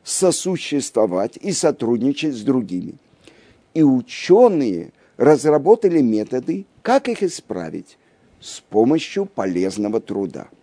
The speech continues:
Они работают все вместе и таким образом исправляются. У меня так и было написано на одежде: И Т К четыре. Четвёртая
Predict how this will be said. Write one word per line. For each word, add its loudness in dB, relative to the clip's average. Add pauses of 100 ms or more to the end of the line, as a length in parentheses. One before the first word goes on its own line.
(580)
Они 4
работают 0
все -4
вместе -2 (600)
и 4
таким 0
образом 0
исправляются. 4 (880)
У 4
меня 6
так 6
и 8
было 6
написано -2
на 2
одежде: -4 (140)
И 0
Т 0
К 8 (400)
четыре. -2 (760)
Четвёртая 8